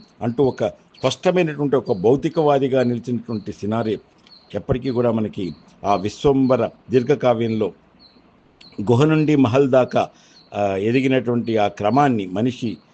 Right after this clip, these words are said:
ఎలా ఎదిగాడని దానికి శాస్త్రీయ జ్ఞాన కోణంలోంచి వర్ణించారు కనుకనే అంత విశిష్టంగా జ్ఞానపీఠం ఎక్కింది. సినారె కవిత్వంలో తన కాలం నాటి రాజకీయ అస్తవ్యస్తత, అవినీతి, అరాచక చిత్రాలు ఎన్నో ఉంటాయి.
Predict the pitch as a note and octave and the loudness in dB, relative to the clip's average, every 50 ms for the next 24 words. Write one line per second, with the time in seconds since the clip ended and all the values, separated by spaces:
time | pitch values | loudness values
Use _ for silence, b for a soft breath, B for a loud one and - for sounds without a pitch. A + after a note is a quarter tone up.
0 | b b b _ - F#2+ G2+ A#2 A#2 A#2 A#2+ A2 A#2+ A2 A#2+ A2+ A2+ A2+ A2 G#2+ | b b b _ -6 -2 0 0 2 0 0 -2 0 0 0 0 0 0 0 0
1 | G#2+ G#2 G2+ - F#2+ F2+ - - A2 B2+ C3 - - D3+ C#3+ C3+ A2 G#2 A#2 B2 | -2 -2 -4 -6 -10 -10 -4 -2 -2 -2 -2 -2 0 0 0 0 0 0 0 0
2 | C#3 D3+ D3+ - D3 C#3 C#3 C3+ C3 B2 B2 A#2+ A#2+ A#2+ A#2 G#2+ G#2+ A2 A2+ A2+ | 0 0 0 2 2 2 2 2 2 2 0 0 -2 -2 -2 -2 -2 -2 -2 -4
3 | G#2 B2 A#2 G2+ G2+ G#2 G#2 G2+ - A2 B2 D#3 D#3 - b b b b b G#2+ | -4 -4 -4 -4 -4 -6 -6 -6 -6 -8 -6 -8 -8 -10 b b b b b -4
4 | G#2 A#2 G#2+ G#2+ G2+ C#3 C3+ - - C3+ B2 A#2 A#2 A2+ G2 F#2+ G#2 G#2+ A2+ B2+ | -2 -2 -2 -4 -6 -8 -10 -8 -4 -2 0 0 0 0 -2 -2 -2 -2 -2 -2
5 | B2+ - B2+ - A#2 G2+ G2 F2+ - - F#2 E2+ E2 E2 - _ _ _ _ b | -2 -4 -4 -4 -4 -6 -6 -6 -6 -6 -6 -6 -6 -8 -12 _ _ _ _ b
6 | b b b _ - A#2+ A#2+ C#3 D3 D#3 E3 D#3+ D#3+ C#3+ C3 C#3+ C3+ - - C#3+ | b b b _ -2 0 2 4 4 4 4 4 2 2 0 0 0 0 2 2
7 | C#3+ C#3 B2+ A2+ A2+ A#2 A#2 _ _ _ _ - A2 A#2 A2+ A2 A#2+ B2 C3 D3+ | 4 4 4 4 2 2 -2 _ _ _ _ -4 -2 -2 -2 0 2 4 4 4
8 | D3+ D3+ D3+ D3 C#3+ C3 C#3 B2+ A2 A2 A#2 A#2+ C#3 C#3 - C#3+ C#3+ C3+ C3+ B2 | 4 2 2 2 2 0 0 0 0 0 0 0 -2 -6 -6 -2 0 2 2 0
9 | - - _ _ _ _ _ _ _ _ _ _ _ _ _ _ _ _ _ _ | 0 -4 _ _ _ _ _ _ _ _ _ _ _ _ _ _ _ _ _ _
10 | - G#2+ G#2 - - C#3+ B2+ A#2 B2+ A#2+ - - A#2+ G#2+ - B2 A#2+ A#2+ A#2+ A2 | -6 -6 -6 -2 -2 -2 0 0 -2 -4 -4 -6 -8 -2 0 2 2 2 2 0
11 | - - G2+ G#2 A#2+ B2+ B2+ B2+ B2 B2 - B2 A#2+ A2+ A2 A2 A#2 A#2+ B2 A2+ | -4 -6 -6 -4 -2 0 2 2 0 0 -2 -2 0 0 2 2 2 2 0 0
12 | - B2 G#2 A#2 A#2+ - - _ _ _ - B2 A2 - B2 B2+ A#2+ A2+ G#2+ G#2+ | -2 -6 -6 -6 -8 -8 -10 _ _ _ -6 -6 -6 -2 0 2 2 2 2 2
13 | B2+ D#3 D#3 C#3+ C3 A#2 A2+ G#2 F#2 F2+ | 2 2 4 2 2 0 0 -2 -4 -4